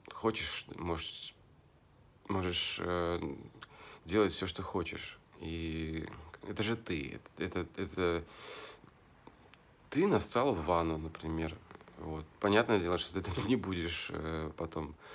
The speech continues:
в этой ванне, э, плавать. Вот. Но это же ты, это же часть тебя. И просто к этому относись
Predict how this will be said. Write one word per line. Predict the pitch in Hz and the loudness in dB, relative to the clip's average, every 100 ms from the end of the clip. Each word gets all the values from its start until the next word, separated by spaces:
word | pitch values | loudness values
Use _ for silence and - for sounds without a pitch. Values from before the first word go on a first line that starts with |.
| - - - | -14 -14 -6
в | |
этой | 80 80 80 | -6 -2 0
ванне, | 95 107 98 85 80 78 78 | 4 4 4 2 2 0 -2
э, | - - - - - - - - | -6 -8 -10 -10 -8 -10 -10 -4
плавать. | 92 80 73 73 - - _ - - - - - - - - - - _ _ | 0 2 0 -6 -14 -18 _ -20 -20 -20 -20 -20 -20 -18 -18 -20 -20 _ _
Вот. | - 85 82 82 - | -10 -4 -4 -4 -8
Но | - 95 | 0 2
это | 95 95 | 2 0
же | 85 78 | -2 -2
ты, | 120 131 | -2 -2
это | - | -4
же | - | -8
часть | - 80 - | -4 -4 -6
тебя. | - 92 101 - - - - - - - - - _ _ _ _ - - | -4 -2 -2 -4 -14 -20 -20 -20 -20 -20 -20 -20 _ _ _ _ -18 -12
И | - 90 82 80 80 80 - | -6 -4 -2 -2 -2 -4 -6
просто | 90 92 - 85 80 - - - - | -6 -6 -4 -6 -4 -8 -14 -20 -10
к | 101 | -6
этому | 85 85 80 | -2 -2 -2
относись | - 78 85 85 - | -2 -6 -8 -10 -12